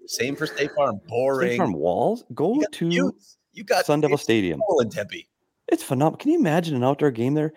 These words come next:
Speaker 2: It'd be absolutely stunning. Let's get that. And I, and so let's do that. Three years from now, Capitals come here and it's an outdoor game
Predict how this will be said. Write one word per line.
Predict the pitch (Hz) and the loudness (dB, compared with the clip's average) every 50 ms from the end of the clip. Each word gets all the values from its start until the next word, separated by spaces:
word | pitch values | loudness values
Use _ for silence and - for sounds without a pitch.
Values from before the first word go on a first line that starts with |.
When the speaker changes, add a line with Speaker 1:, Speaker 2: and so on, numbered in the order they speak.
| - - - | -12 -10 -4
Speaker 2:
It'd | - 226 190 | -2 -2 0
be | 143 107 - - | 0 -4 -4 -2
absolutely | 123 156 170 165 - - 131 131 135 123 - 123 | 0 0 0 0 0 0 0 0 2 0 0 -2
stunning. | 120 - - - - - _ - 113 113 104 90 76 71 - _ _ _ - | -4 -4 -12 -18 -18 -10 _ -2 0 0 0 -2 -6 -8 -12 _ _ _ -8
Let's | - 151 - | -8 -2 0
get | 160 156 156 | 0 2 4
that. | 143 131 - | 2 0 2
And | 101 104 107 | 2 2 2
I, | 104 | 2
and | - - 113 107 | 2 2 -2 -2
so | - - 107 104 | 0 0 2 2
let's | 107 110 107 - | 2 2 0 -2
do | - 127 123 113 | -2 -2 0 2
that. | 87 82 87 92 - - | 2 0 0 -2 -6 -6
Three | - 123 131 | -4 -2 0
years | 135 139 139 135 - | 2 0 0 0 0
from | 131 123 | 0 2
now, | 104 101 107 107 107 110 - - - - - - - _ _ _ _ - | 2 4 4 2 0 -2 -6 -12 -20 -20 -20 -20 -20 _ _ _ _ -4
Capitals | - 120 127 127 135 127 127 120 | 0 0 2 2 2 2 0 0
come | - - 104 101 110 | -2 -2 -2 0 0
here | 101 98 90 87 90 85 - - | 0 -2 -2 -2 -2 -2 -4 -6
and | 85 85 82 | -4 -4 -4
it's | 82 - - | -4 -4 -6
an | 78 - - | -8 -6 -2
outdoor | 98 113 123 - - 113 107 104 101 | 0 0 0 0 0 0 0 0 0
game | 92 87 82 85 87 87 85 85 85 | 0 -2 -2 0 0 -2 -2 -4 -6